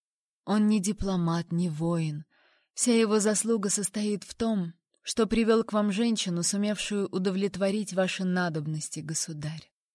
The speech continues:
"Вы сейчас говорите лишнее", — заметил государь, впрочем, без всякого раздражения. "Но я обещал не сердиться и не сержусь, понимая ваше состояние". "Мне даже в спальню заходить страшно", —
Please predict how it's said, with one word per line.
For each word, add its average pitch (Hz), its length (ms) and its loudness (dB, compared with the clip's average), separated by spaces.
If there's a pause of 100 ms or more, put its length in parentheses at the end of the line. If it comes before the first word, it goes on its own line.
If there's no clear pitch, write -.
(280)
"Вы 175 160 0
сейчас 220 440 2
говорите 208 500 4
лишнее", — 185 540 0
заметил 160 480 -2
государь, 170 560 -4 (300)
впрочем, 220 500 0
без 175 180 2
всякого 185 460 0
раздражения. 151 880 -6 (680)
"Но 185 140 2
я 214 160 6
обещал 220 400 2
не 220 120 2
сердиться 214 560 0
и 170 120 0
не 160 120 -2
сержусь, 170 560 -4 (360)
понимая 180 520 2
ваше 160 280 -4
состояние". 151 840 -8 (680)
"Мне 180 200 -2
даже 180 240 -2
в - 60 -2
спальню 190 420 -2
заходить 160 480 -6
страшно", — 160 640 -6